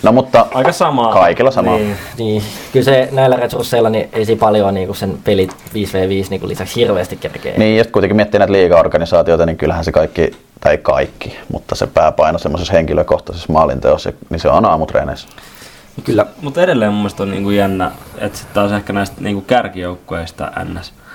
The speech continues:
Speaker 2: Tai no, sarjataulukkoa jos katsoo, niin nousee toi Hau-, haukat niinku kahdella lajitreenillä.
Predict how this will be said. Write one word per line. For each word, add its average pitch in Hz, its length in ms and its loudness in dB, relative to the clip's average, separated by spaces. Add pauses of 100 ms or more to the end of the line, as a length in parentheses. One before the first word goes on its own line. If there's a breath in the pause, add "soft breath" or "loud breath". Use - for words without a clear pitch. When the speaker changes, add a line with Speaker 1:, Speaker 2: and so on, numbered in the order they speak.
(440 loud breath)
Speaker 2:
Tai 117 120 0
no, 117 140 -8
sarjataulukkoa 92 580 -6
jos 90 60 -12
katsoo, 92 340 -6
niin 92 180 -6
nousee 92 300 -2
toi 101 180 -2
Hau-, 104 300 0 (280)
haukat 92 340 -2
niinku 90 220 -8
kahdella 90 320 -2
lajitreenillä. - 560 -10